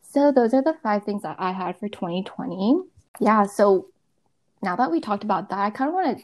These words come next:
see, like, what do you expect your lifestyle to be in twenty twenty-one? Because I'm sure it's gonna be different from you, what you expected going into twenty twenty.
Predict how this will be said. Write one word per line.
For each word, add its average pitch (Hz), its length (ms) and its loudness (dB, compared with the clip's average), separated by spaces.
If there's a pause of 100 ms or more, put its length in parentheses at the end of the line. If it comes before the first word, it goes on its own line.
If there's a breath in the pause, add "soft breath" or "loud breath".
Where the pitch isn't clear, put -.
(360)
see, 185 160 0
like, 190 260 -4
what 185 140 -2
do 247 60 -2
you 320 120 0
expect - 540 -6 (160)
your 208 160 2
lifestyle 185 440 -4
to 214 80 -12
be 240 140 -4
in 220 100 -4
twenty 196 180 -6
twenty-one? 151 500 -6
Because 202 220 0
I'm 190 100 2
sure 196 240 -2
it's 214 360 -4
gonna 208 140 2
be 196 120 0
different 214 500 -4 (260 loud breath)
from 214 180 6
you, 196 120 6
what 196 220 2
you 196 200 4
expected 202 440 0
going 185 220 0
into 180 200 -4
twenty 170 280 -8
twenty. 147 500 -10